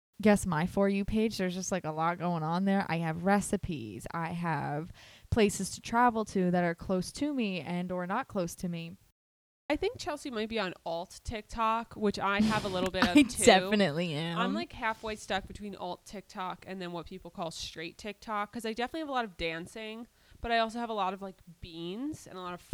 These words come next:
Speaker 2: frog
Speaker 1: <laughs>
Speaker 2: action. Like, I don't get it, but it's funny. But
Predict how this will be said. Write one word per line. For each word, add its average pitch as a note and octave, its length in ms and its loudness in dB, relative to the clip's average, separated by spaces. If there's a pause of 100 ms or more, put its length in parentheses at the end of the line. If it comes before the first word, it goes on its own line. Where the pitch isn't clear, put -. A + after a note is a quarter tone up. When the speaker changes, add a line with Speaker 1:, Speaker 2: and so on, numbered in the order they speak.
Speaker 2:
frog F#3 420 0
Speaker 1:
<laughs> - 0 -
Speaker 2:
action. C#4+ 800 -2
Like, F#3+ 220 0
I G#3 140 6
don't D4+ 200 0
get D4+ 220 -2
it, D4+ 280 -4
but E3+ 320 0 (360)
it's F#3 160 -8
funny. B3+ 520 -6 (440)
But A#3 180 0